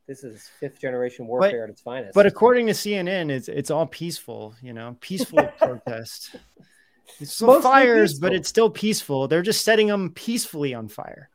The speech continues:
Speaker 1: Yes, it's mostly peaceful.
Speaker 2: <laughs>
Speaker 1: Mostly peaceful. Incredible.
Speaker 2: Peacefully burning the city down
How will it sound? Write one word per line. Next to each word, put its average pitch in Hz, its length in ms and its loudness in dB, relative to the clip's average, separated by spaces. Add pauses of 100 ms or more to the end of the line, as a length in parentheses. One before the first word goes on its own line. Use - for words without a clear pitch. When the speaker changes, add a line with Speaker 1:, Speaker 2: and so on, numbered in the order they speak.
(160)
Speaker 1:
Yes, 147 380 -12
it's 151 160 -12
mostly 147 280 -6
peaceful. - 400 -12 (420)
Speaker 2:
<laughs> - 0 -
Speaker 1:
Mostly 254 340 -2
peaceful. 180 520 -12 (1200)
Incredible. 151 400 0
Speaker 2:
Peacefully 233 840 -2
burning 180 480 0
the 160 80 -4
city 160 320 -6
down 127 600 -6